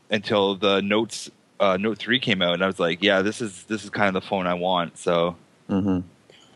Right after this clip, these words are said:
Speaker 1: but yeah, and I'm just probably gonna stick with it 'cause, uh,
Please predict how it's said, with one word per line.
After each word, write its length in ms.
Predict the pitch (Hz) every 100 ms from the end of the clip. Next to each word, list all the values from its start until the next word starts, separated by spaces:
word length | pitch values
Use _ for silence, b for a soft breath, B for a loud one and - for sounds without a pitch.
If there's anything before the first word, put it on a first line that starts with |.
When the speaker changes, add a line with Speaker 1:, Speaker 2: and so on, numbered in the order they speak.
| b b _
Speaker 1:
but 120 | 135
yeah, 160 | 147 117
and 100 | 113
I'm 120 | 117
just 160 | 113 -
probably 200 | 117 110
gonna 160 | 110
stick 300 | 104 - 113 -
with 140 | 101
it 140 | 107 -
'cause, 380 | 104 98 87 82
uh, 560 | - 92 90 87 85 87